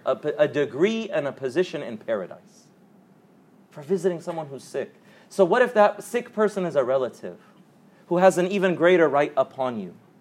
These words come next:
What if that sick person is lonely? What if that sick person has no one else to visit them? What do you think Allah will give you? Allah subhanahu wa ta'ala is more generous towards you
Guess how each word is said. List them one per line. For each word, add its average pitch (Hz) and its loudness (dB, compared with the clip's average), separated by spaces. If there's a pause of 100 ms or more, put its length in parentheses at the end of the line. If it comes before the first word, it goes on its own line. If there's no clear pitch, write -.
(360)
What 254 4
if 277 0
that 233 0
sick - -8
person 226 -4
is 147 -6
lonely? 220 4 (1300)
What 185 4
if 240 4
that 226 6
sick 247 -4
person 247 2
has 208 2
no 247 2
one 254 0
else 262 2
to - -2
visit 165 4
them? 131 2 (440)
What 320 4
do 277 -6
you 277 0
think 277 -4
Allah 226 0
will 196 0
give 160 0
you? 117 -12 (920)
Allah 214 4
subhanahu 240 0
wa 208 2
ta'ala 220 6 (180)
is 208 6
more 254 10
generous 233 8
towards 214 4
you 285 4